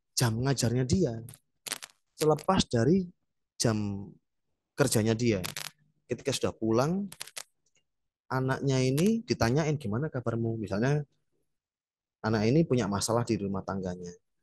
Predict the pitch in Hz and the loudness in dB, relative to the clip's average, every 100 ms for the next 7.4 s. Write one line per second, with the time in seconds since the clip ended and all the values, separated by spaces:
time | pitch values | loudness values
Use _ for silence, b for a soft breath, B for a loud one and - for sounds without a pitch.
0 | _ - 127 - 127 98 95 92 - 104 | _ -2 0 4 2 2 -2 -6 -6 -4
1 | 123 113 107 101 95 95 104 110 - 95 | -2 -2 -2 -2 -4 -8 -6 -4 -2 -2
2 | - 95 92 95 92 92 - - 104 - | -2 -4 -4 -6 -8 -10 -10 -4 -4 -4
3 | - 104 90 101 107 127 160 156 B B | -4 -2 0 0 0 2 2 0 B B
4 | B 117 117 120 151 165 151 _ _ _ | B 2 4 6 6 6 0 _ _ _
5 | _ - 113 107 - _ - 98 107 101 | _ 2 4 4 0 _ -4 0 0 0
6 | 113 160 156 117 110 127 160 113 104 101 | 2 2 2 2 2 2 2 2 2 0
7 | 107 95 90 92 | -2 -2 -2 -4